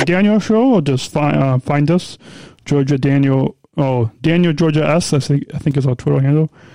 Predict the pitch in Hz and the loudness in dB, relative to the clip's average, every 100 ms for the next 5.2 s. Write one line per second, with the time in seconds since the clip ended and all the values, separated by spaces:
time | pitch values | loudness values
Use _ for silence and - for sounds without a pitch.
0 | - - _ - 151 170 180 196 190 175 | -20 -20 _ -4 -2 0 2 2 2 0
1 | 160 156 160 170 151 170 180 170 - 180 | 0 0 0 0 2 2 2 0 0 0
2 | 185 - 135 139 151 160 156 143 160 175 | 0 0 -2 0 0 2 2 2 2 2
3 | 190 131 - 170 - 170 160 - 165 175 | 0 -2 -2 -4 0 0 0 0 0 0
4 | 175 170 170 156 - 156 151 - 185 190 | 2 2 2 -2 -4 -2 -2 -2 0 0
5 | 123 117 | 0 -4